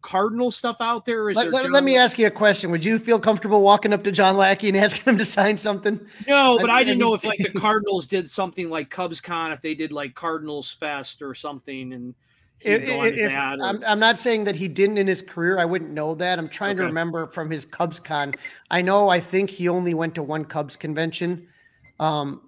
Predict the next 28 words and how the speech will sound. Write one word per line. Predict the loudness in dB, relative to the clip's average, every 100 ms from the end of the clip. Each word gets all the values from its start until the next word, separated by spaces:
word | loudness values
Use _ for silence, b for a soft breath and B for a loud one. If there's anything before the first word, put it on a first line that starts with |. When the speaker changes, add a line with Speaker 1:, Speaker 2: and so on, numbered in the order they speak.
| -8
Speaker 2:
he | -4
was | -4
a | -4
Cub, | -2 -2
what, | -2 -4
twenty | -4 -4 0 0 -2 -4 -10 _ _ _ _ _ _
sixteen, | -6 -4 -4 -2 -2
twenty | 0 0
seventeen? | 0 0 -2 -4 -6 -8 -10 _ _ _ _ _ _ _ _ _
And | -4
so | -2 0 0 -2 B B B B B -4
I | 0
remember, | 4 4 2 -2
I | -2
think, | 0 0 2
I | 0
believe | 2 2 2
he | 0
was | 0
there | 2 0
twenty | 0 -2 -2
sixteen. | -2 -4 -4 -10 -6 -4
Yeah, | -6 -4
he | 0
was | 2 4
there | 2
twenty | 2 -2
sixteen. | -2 -8 -8 -4 -2 -2